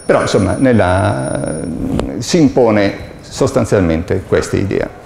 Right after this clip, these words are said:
Sempre nel ventisette c'è il, c'è il quinto, ehm, convegno Solvay, eh, che vede una proposta molto interessante, che però già lì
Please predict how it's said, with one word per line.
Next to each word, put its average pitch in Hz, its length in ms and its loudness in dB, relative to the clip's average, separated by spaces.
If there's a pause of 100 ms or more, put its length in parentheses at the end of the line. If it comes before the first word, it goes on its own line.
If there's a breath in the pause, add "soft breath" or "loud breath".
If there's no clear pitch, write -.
(760 loud breath)
Sempre 151 420 2
nel 117 200 4
ventisette 113 720 2
c'è 113 160 0
il, 98 760 2
c'è 110 160 0
il 101 140 -2
quinto, 95 840 0
ehm, 85 920 -2
convegno 92 480 0
Solvay, 165 440 2 (840 loud breath)
eh, 107 320 4
che 208 140 4
vede 110 480 4
una 131 180 4
proposta 107 880 2
molto 117 420 2
interessante, 98 1040 2
che - 80 -2
però 98 460 0 (140)
già 101 200 2
lì 92 320 2